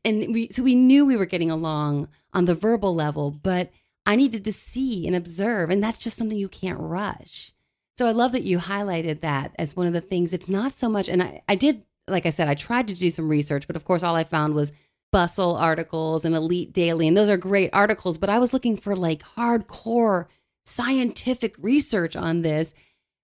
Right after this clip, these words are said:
But one of the things that some of those articles said was, yeah, look at how they interact with your family and your friends and make sure that that's consistent with the way that you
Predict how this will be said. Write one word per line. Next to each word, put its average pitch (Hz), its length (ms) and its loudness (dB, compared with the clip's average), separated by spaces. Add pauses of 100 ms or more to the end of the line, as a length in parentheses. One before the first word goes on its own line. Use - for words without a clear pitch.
(140)
But 247 140 6
one 269 200 4
of 247 60 4
the 254 80 6
things 226 260 2
that 214 120 0
some 208 180 0
of 185 80 0
those 185 120 0
articles 170 360 -2
said 165 320 -4
was, 156 240 -2
yeah, 151 380 -2 (600)
look 208 280 0
at 226 60 0
how 175 280 -4
they 170 240 0
interact 160 540 -4
with 160 120 -10
your 156 100 -4
family 147 480 0
and 139 100 -2
your 139 100 -6
friends 139 720 -6
and 156 120 -2
make 151 180 -4
sure 165 480 -2
that 147 160 -8
that's 143 200 -6
consistent 160 600 -4
with 160 160 -8
the 170 80 -4
way 160 600 -4 (480)
that - 380 -8
you 196 540 4